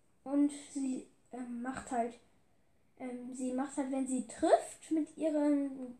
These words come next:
die schießt ja so Goldbeutel ab. Wenn sie den Goldbeutel trifft, dann fliegt da hinten so, noch so ein Goldregen hinterher und der macht halt auch nochmal Schaden.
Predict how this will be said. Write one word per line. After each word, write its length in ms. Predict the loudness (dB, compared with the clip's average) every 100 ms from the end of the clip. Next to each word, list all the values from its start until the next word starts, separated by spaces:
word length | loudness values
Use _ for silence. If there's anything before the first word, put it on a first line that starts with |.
| -10
die 180 | -8
schießt 320 | -4 -2 0 -2
ja 100 | -6
so 120 | -6
Goldbeutel 760 | -2 2 2 2 2 2 0 -2
ab. 200 | -2 -4 -16 _
Wenn 160 | -4 -4
sie 300 | -2 -4 -4
den 240 | -2 -2 2
Goldbeutel 640 | 4 4 2 0 2 0
trifft, 400 | 2 0 0 -4 -20 -20 -20 -20 -20 -4
dann 200 | 2 2
fliegt 320 | 2 2 6
da 40 | 6
hinten 380 | 6 6 4
so, 220 | 6 6 4 -6
noch 140 | -8 -4
so 160 | -4
ein 80 | 2
Goldregen 540 | 8 8 8 2 0
hinterher 360 | -2 -4 -2 -2
und 100 | -2
der 100 | 2
macht 280 | 0 0 -6
halt 180 | -6 2
auch 160 | 2
nochmal 260 | 2 -2 -8
Schaden. 400 | -6 -4 -4